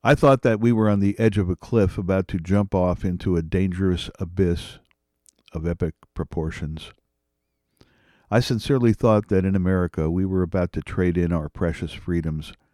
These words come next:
for something sinister, dark, and frightening.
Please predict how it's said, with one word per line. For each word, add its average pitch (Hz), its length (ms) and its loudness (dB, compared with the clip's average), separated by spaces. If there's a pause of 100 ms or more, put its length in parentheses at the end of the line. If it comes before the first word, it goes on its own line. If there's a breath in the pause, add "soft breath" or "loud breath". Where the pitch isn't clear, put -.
(560 soft breath)
for 101 100 -2
something 104 420 -2
sinister, 101 560 0
dark, 87 380 0
and 82 160 -6
frightening. 78 560 -6